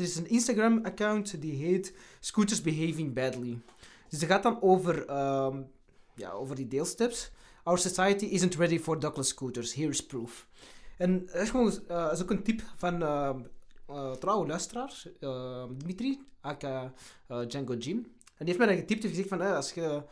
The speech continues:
ehm, nog eens op zoek bent naar een onderwerp, je moet deze Instagram-pagina eens zien. Dat is echt wel grappig. Er staan echt wel,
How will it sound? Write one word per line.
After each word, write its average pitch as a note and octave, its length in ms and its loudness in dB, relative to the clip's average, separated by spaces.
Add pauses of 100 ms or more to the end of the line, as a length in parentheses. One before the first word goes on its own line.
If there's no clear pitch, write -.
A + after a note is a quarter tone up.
(420)
ehm, C3+ 680 -6
nog D3 120 -8
eens C#3+ 100 -12
op C#3+ 120 -8
zoek F#3 160 -6
bent F3 120 -2
naar D#3 80 -4
een D#3 60 -4
onderwerp, G#3 400 -2
je - 100 -20
moet D#3 160 -10
deze D#3+ 160 -4
Instagram-pagina F#3+ 680 -6
eens F#3 140 -6
zien. F#3 100 -8
Dat C#3 100 -6
is C#3 60 -10
echt - 80 -8
wel C3+ 100 -2
grappig. C#3 300 -10
Er C3+ 60 -8
staan C3 220 -10
echt D3 140 -14
wel, D3 240 -10